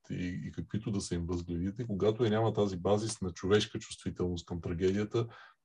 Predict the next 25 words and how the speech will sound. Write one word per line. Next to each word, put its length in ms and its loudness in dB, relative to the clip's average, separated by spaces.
а, 260 0
много 320 4
трудно 280 2
може 260 6
да 60 -2
се 80 -6
справим 380 4
с 160 -10
каквито 360 -8
и 40 0
да 100 2
било 440 10
аргументи, 1000 4
убеждавания, 920 4
научни 480 2
данни 640 2
или 220 2
каквито 400 -8
и 40 0
да 100 0
било 120 4
духовни, 540 8
ако 200 0
щеш, 640 2
послания. 640 4